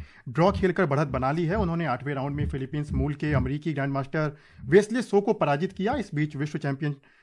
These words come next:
डी गुकेश ने अमेरिका के लेवोन ओडिनियन को पराजित कर टूर्नामेंट में, आ, अपनी आगे की, आ, जो जर्नी है उसको बढ़ाया है। टूर्नामेंट में गुकेश की ये पहली जीत है अब तक देखा जाए। आ,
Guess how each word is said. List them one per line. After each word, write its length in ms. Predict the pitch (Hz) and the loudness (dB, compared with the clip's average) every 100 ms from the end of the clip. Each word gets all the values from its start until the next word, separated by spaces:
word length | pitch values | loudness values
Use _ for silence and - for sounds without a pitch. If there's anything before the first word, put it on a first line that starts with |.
| _ 135 | _ -2
डी 160 | 226 | 0
गुकेश 400 | 170 151 220 208 | 0 0 -2 0
ने 100 | 233 | 0
अमेरिका 340 | 180 151 156 190 | 0 0 0 -2
के 340 | 196 202 202 - _ | 2 2 0 -10 _
लेवोन 460 | 156 170 202 254 247 | 2 4 4 2 0
ओडिनियन 500 | 196 175 175 180 233 | 0 2 2 2 0
को 180 | 202 175 | 0 0
पराजित 400 | 170 147 156 202 | 2 2 2 2
कर 100 | 185 | 0
टूर्नामेंट 460 | 180 151 147 175 190 | 0 0 2 0 0
में, 180 | 151 139 139 _ _ - _ | -2 -4 -8 _ _ -20 _
आ, 320 | 139 131 123 131 - _ - 139 | -2 0 0 -4 -12 _ -16 -12
अपनी 480 | 139 - 170 156 | -12 -12 -2 0
आगे 200 | 143 143 | 0 0
की, 400 | 147 151 143 135 - _ - | -2 -2 -2 -4 -12 _ -8
आ, 180 | 123 123 | -6 -6
जो 200 | 120 131 | -4 -2
जर्नी 300 | 139 156 170 | 0 2 2
है 100 | 165 | 0
उसको 180 | 151 165 | -2 -2
बढ़ाया 280 | 147 151 170 | 0 2 0
है। 140 | 196 | -2
टूर्नामेंट 360 | 190 165 165 156 | -2 -2 -2 -2
में 80 | 165 | -4
गुकेश 260 | 147 180 190 | 2 0 2
की 100 | 220 | -2
ये 60 | |
पहली 380 | 214 139 185 254 | 0 0 2 2
जीत 260 | 143 170 165 | 2 0 0
है 60 | |
अब 80 | 151 | -2
तक 60 | 151 | -4
देखा 260 | 131 139 | -4 -4
जाए। 220 | 127 127 123 _ 165 160 123 | -4 -6 -8 _ -20 -18 -14
आ, 240 | 120 123 | -12 -14